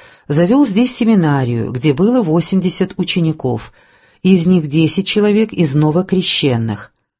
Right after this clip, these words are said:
В семинарии был один учитель так называемой польской нации, Свинцицкий, с помощником-иеромонахом и двумя аудиторами из учеников.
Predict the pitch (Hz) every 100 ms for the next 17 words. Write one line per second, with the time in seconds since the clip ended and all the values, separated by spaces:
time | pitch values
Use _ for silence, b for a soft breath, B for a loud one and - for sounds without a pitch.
0 | _ _ _ - 190 175 175 185 196 165
1 | 160 151 170 170 147 165 156 196 185 -
2 | - 151 156 147 151 170 165 165 160 -
3 | 175 175 160 - 170 170 180 160 127 -
4 | 123 110 b b b _ _ - - 175
5 | 180 - 240 220 - - 131 113 - _
6 | _ _ _ - - 160 202 254 - 240
7 | 240 226 208 220 208 202 170 151 147 -
8 | 139 135 B B - 151 170 165 151 185
9 | 220 170 143 127 143 156 196 196 196 196
10 | 165 139 156 160 143 139 110 87 -